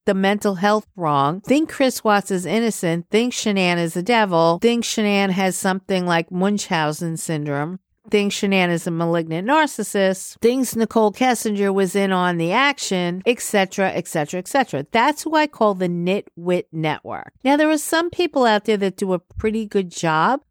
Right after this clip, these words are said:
but have gotten it wrong some of the time. So I just wanted to do a complete,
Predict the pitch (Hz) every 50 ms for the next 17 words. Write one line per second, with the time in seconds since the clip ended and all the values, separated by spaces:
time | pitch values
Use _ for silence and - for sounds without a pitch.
0 | _ - 262 269 254 240 247 254 233 - 202 196 196 - 202 208 214 202 190 190
1 | 185 180 175 165 160 156 156 151 - - - - - - - 170 156 156 151 139
2 | - - 127 143 139 151 147 147 - _ _ _ - 247 247 220 160 139 127 87
3 | - 156 - - - 254 247 156 190 220 226 208 - - 262 277 294 294 - -
4 | 240 240 233 226 220 214 202 - - 214 180 - 180 180 180 180 175 175 170 175
5 | 175 175 - _ _ _ - 175 170 - - - 180 170 175 - - - - 220
6 | 226 214 214 202